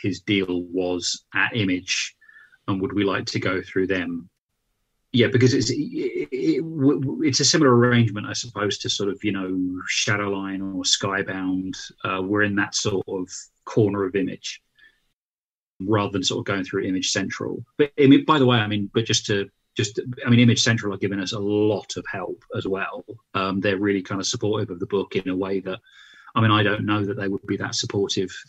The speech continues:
through the other kind of other imprints, 'cause the other imprints tend to have their own sort of marketing and everything. But particularly Image Central marketing has kind of bent over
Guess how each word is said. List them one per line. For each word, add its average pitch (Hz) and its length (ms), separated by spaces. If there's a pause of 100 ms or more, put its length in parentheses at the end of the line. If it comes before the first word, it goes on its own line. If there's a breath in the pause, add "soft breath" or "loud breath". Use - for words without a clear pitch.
through 98 280
the 98 160
other 98 220 (140)
kind 101 140
of 92 80
other 101 300
imprints, 104 420
'cause 95 140
the 98 100
other 98 180
imprints 98 380
tend 98 220
to 101 80
have 95 100
their 98 160
own 101 140
sort - 180
of 95 80
marketing 98 560
and 98 80
everything. 101 320
But - 160 (720 loud breath)
particularly 120 400
Image 113 220
Central 113 340
marketing 104 480
has 92 140
kind 104 160
of 104 120
bent 107 200
over 98 200